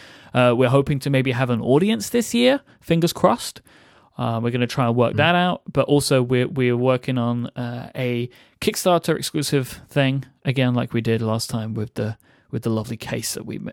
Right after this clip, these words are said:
Speaker 1: that we had made. So we're hoping on doing something like that again, and you should maybe expect to see a bit more from that within the next few weeks, I think.
Speaker 2: Yeah, yeah, we'll be, uh,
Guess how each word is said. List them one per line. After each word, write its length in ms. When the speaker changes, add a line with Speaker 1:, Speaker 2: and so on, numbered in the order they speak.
Speaker 1:
that 160
we 100
had 220
made. 300
So 260
we're 180
hoping 220
on 60
doing 160
something 220
like 80
that 140
again, 300
and 200
you 60
should 340
maybe 340
expect 360
to 160
see 180
a 60
bit 140
more 160
from 140
that 200
within 200
the 60
next 200
few 140
weeks, 240
I 60
think. 300
Speaker 2:
Yeah, 300
yeah, 220
we'll 160
be, 340
uh, 260